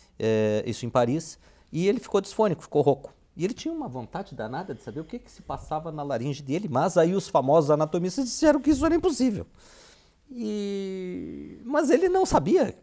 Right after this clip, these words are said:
dessas informações porque ele não era médico, ele era cantor. E aí um dia ele tá passando na frente do Palácio Royal em Paris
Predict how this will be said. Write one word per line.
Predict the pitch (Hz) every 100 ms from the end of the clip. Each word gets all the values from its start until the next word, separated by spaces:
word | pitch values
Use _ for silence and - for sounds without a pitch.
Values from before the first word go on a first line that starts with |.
| _
dessas | 95 117 113 107
informações | 117 151 160 165 226
porque | -
ele | 359
não | 262
era | 127
médico, | 107 180 165 - _ _ _ _ -
ele | 95
era | 104 131 214 - _ _
cantor. | - 101 151 139 - - - - -
E | 285
aí | 330
um | 311
dia | 240 233
ele | 254
tá | 220 220
passando | 190 180 196 190
na | 160
frente | 180 170
do | 147
Palácio | 131 127 143 135
Royal | 123 127 127 131
em |
Paris | 139 143 160 220 -